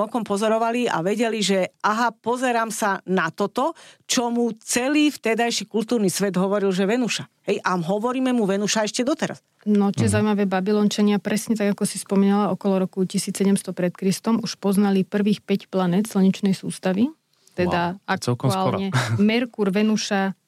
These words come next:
Speaker 2: Mars, Jupiter a Saturn.
Speaker 3: Mhm.
Speaker 2: A vďaka Babylončanom ich máme aj pomenované.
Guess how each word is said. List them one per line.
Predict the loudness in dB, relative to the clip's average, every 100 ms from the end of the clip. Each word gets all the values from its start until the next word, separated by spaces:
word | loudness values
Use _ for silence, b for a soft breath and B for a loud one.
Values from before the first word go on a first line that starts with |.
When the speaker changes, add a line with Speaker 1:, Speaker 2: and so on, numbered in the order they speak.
| _
Speaker 2:
Mars, | 0 2 0 -4 -6
Jupiter | -4 -4 -4 -4 -4
a | -6
Saturn. | -6 -4 0 2 2 0 -6
Speaker 3:
Mhm. | -6 -4 -2
Speaker 2:
A | 0 2 0 -2
vďaka | -4 -2 -2 -2
Babylončanom | -2 0 0 0 2 2
ich | 2 4
máme | 4 4 2
aj | 0
pomenované. | 2 4 4 2 4 4 4